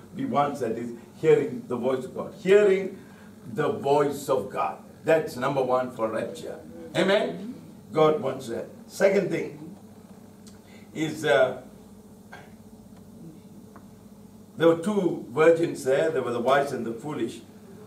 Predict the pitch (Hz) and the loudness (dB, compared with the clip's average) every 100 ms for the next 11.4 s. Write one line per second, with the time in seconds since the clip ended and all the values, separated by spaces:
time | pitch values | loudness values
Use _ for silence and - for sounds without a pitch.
0 | - - - - 135 - - 165 208 220 | -20 -20 -6 0 0 0 0 4 6 6
1 | - 151 143 104 113 208 208 165 143 147 | 2 -4 -6 -8 6 6 8 4 2 -2
2 | - - - 127 135 123 117 - 131 123 | -2 -6 0 6 6 6 0 -2 -4 -4
3 | - 123 123 - - - - 226 - - | -4 -4 -4 -8 -16 -20 -18 -16 -6 0
4 | 170 208 170 - - 170 160 - - - | 2 2 -2 -8 -12 -14 -14 -16 -18 -20
5 | - - - - 156 165 147 135 123 104 | -20 -20 -20 0 4 4 2 -2 -6 -8
6 | 95 110 120 110 - 101 110 - 120 - | -2 0 2 0 -6 -8 -8 -10 -12 -12
7 | - - - - 185 - - - - 165 | -14 -18 -18 -16 -16 -18 -20 -20 -10 -2
8 | 143 - - - - - - 143 - 127 | 0 -2 -8 -20 -20 -12 -2 0 0 -4
9 | 127 - 160 190 170 160 - - - 156 | -6 -2 0 2 0 -4 -12 -18 -8 0
10 | 160 156 - 117 - 139 135 131 110 107 | 0 0 -4 -6 -4 -4 -2 -2 -4 -6
11 | 110 117 135 - | -4 0 0 -2